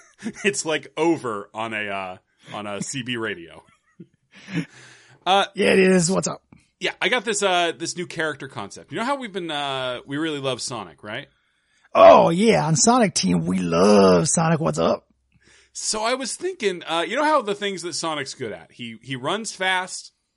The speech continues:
Speaker 1: He's got attitude. He
Speaker 2: What's
Speaker 1: jump.
Speaker 2: up? What's up?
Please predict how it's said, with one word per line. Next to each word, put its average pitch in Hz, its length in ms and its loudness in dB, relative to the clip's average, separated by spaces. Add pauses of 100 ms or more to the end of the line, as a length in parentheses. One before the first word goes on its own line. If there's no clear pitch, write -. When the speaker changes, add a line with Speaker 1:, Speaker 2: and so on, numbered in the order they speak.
(140)
Speaker 1:
He's 139 220 -14
got 180 220 2
attitude. 139 680 -4 (180)
He 139 140 -12
Speaker 2:
What's 135 120 -6
Speaker 1:
jump. 123 180 -4
Speaker 2:
up? - 120 -14 (600)
What's 151 220 -16
up? 143 160 -14